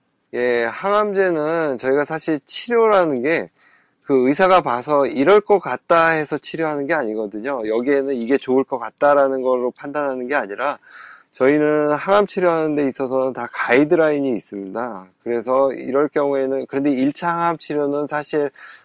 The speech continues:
거의 정해져 있는 편이고요. 거기에서 이제 유전자형에 따라서 조금씩 달라지는 것들이 있습니다. 흔히 들어보셨겠지만 이제 저희가 표적 항암제라는 것들이 있거든요.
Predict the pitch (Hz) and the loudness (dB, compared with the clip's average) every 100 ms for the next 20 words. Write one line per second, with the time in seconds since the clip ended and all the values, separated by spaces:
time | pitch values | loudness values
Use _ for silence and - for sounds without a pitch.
0 | _ - 123 147 - 110 131 147 156 135 | _ 2 4 4 2 -4 -2 2 2 2
1 | 135 - 185 190 156 117 101 165 _ _ | -2 -4 -2 0 0 0 -2 -8 _ _
2 | _ _ _ _ - 120 139 156 160 131 | _ _ _ _ -4 2 4 4 2 4
3 | 131 113 120 175 175 175 170 170 160 - | 2 2 2 4 4 2 2 2 0 0
4 | 139 139 143 - 180 170 - - 113 139 | 0 0 -2 -4 -4 -4 -8 -6 0 2
5 | 143 143 131 123 139 131 104 110 104 101 | 2 -2 -2 -2 -4 -4 -6 -10 -12 -6
6 | 107 107 101 - 165 113 - - 160 143 | -6 -6 -12 -8 -6 -6 -6 0 0 0
7 | 135 139 143 - 135 131 110 117 113 120 | -4 -6 -6 -4 -4 -2 -4 -6 -6 -6
8 | 123 - 208 226 - 196 185 170 160 139 | -8 -10 -4 -4 -4 -4 -2 -2 -2 0
9 | 135 120 110 127 147 117 113 98 104 151 | -2 -4 -4 -4 -4 -2 -6 -8 -10 -12